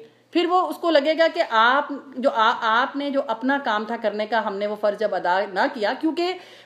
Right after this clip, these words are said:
पाकिस्तान का माहौल इंडिया का different था। अब जो है, media बहुत fast है, बच्चे हर वक्त हर चीज़ के अंदर होते हैं,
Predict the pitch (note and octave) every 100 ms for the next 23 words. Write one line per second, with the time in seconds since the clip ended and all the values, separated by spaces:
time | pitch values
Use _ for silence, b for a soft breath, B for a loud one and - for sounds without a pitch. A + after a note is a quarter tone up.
0 | B B3+ B3+ F#4+ F#4+ F4+ F4 E4+ C4 A3
1 | A3 C4+ C4+ A#3 C4+ D4 F4 C#4 C#4+ D#4+
2 | D4 C4+ F#3+ C#3+ - - b - D4+ E4
3 | - D#4 C#4 C4+ - B B A3 A#3 B3+
4 | C#4+ C4+ G#3+ A#3 A3+ - F3 E3 F#3+ -
5 | B3+ C4+ G3 F#3+ - B3 B3+ B3+ - G#3
6 | A3+ F#3+ C4+ C#4 A#3+ B3+ A#3+ C#4 D4+ D#4+
7 | E4 C#4 A#3+ A#3+ B3 F#3+ - E3 D3 -